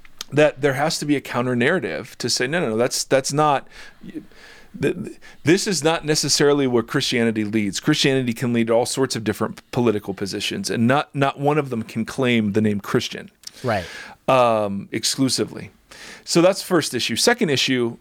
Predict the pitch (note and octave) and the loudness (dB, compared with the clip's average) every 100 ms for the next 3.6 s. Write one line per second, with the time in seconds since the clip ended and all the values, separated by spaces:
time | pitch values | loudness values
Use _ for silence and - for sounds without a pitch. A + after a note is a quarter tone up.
0 | - B2 A#2+ A2+ G#2+ A2+ - C#3+ B2 C#3+ | 2 4 6 4 0 -4 2 2 4 4
1 | C3 - D#3 F3+ - D3+ A2+ A2+ - B2 | 4 2 -2 -2 0 -2 -2 -6 0 0
2 | - B2 A#2+ G#2+ A#2+ - - D3 D3 - | 0 -4 -2 -2 -4 4 6 6 2 -6
3 | - - - E3 - - | -12 -16 -2 0 0 -6